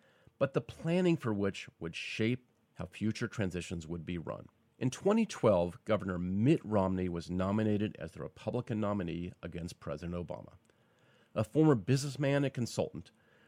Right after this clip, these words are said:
Romney was deadly serious about preparing to be president. And to lead his transition,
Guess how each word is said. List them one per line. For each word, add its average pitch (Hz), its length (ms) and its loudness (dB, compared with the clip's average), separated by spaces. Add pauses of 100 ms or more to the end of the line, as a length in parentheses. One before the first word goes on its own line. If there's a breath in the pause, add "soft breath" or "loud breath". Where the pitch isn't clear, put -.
(120)
Romney 143 320 6
was 123 200 4
deadly 151 500 4
serious - 640 -6 (160)
about 98 300 -2
preparing 104 540 0
to 95 100 -6
be 95 120 -2
president. - 500 -14 (680)
And 104 140 -4
to 98 100 -4
lead 117 320 4
his 170 120 6
transition, 90 640 0